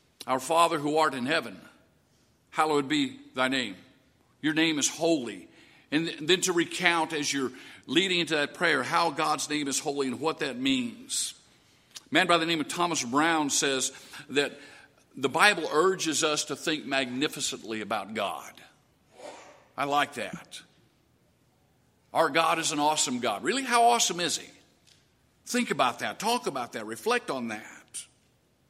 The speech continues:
You know, many of our human difficulties, I believe, whether it's then or whether it's now,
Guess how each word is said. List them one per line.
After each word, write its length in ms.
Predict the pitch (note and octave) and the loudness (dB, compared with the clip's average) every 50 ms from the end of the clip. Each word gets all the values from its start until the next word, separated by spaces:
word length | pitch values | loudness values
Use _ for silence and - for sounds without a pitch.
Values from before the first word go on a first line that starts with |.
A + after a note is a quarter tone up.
| _ _ _ _ _ _ _ _ _ _ _ - - - - - - - _ - | _ _ _ _ _ _ _ _ _ _ _ -20 -20 -20 -20 -20 -20 -18 _ -4
You 80 | F#3+ | 0
know, 120 | G3 F#3 D#3+ | 2 2 0
many 340 | C3 C3 C#3 D3 F#3 G#3+ | 0 -2 -2 0 0 0
of 100 | A3+ F3+ | 0 2
our 100 | F3 C#3 | 0 0
human 280 | A#2+ C#3+ F#3 F3+ D3 B2 | 0 -2 -2 -2 -2 0
difficulties, 720 | A2+ D#3 E3+ - C3 A2+ - C3 A#2 A2+ - A#2+ A2+ A#2 | 0 0 -2 -2 -6 -6 -4 -4 -4 -4 -4 -6 -4 -2
I 120 | B2+ C3+ | -2 -2
believe, 600 | C3 A2 G#2 G2 G2+ F#2 E2 C#2 - - - - - _ _ _ _ _ _ _ _ _ _ _ | -2 -2 -4 -6 -8 -8 -10 -12 -16 -20 -20 -20 -20 _ _ _ _ _ _ _ _ _ _ _
whether 220 | - C3+ C3 C3 A#2+ | -4 -2 0 0 0
it's 120 | A#2 - - | -2 -2 -2
then 340 | B2+ C#3 D3+ D3+ D3+ D3 | 0 0 2 2 0 -2
or 40 | C3+ | -2
whether 280 | A#2 A#2+ B2+ B2 A#2+ A2 | -4 -4 -4 -4 -4 -4
it's 140 | - - B2 | -6 -4 0
now, 340 | C3 C3 A#2+ A2 G#2 G2+ | 0 2 2 0 -2 -6